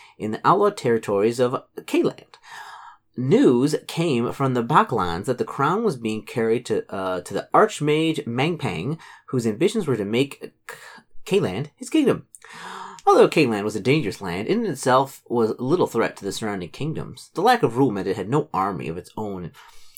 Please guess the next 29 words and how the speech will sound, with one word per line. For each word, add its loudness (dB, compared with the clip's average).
Uh, -6
internal 0
struggles 0
kept -4
it -10
permanently 0
preoccupied. -2
But 2
with 0
the -2
Crown 0
of -6
Kings' -4
established -2
rule, -4
Cainland -2
could -2
potentially -6
be -8
a -12
deadly -4
enemy -6
to -12
all 10
members -6
of -16
the -10
Fempre -6
Alliance. -2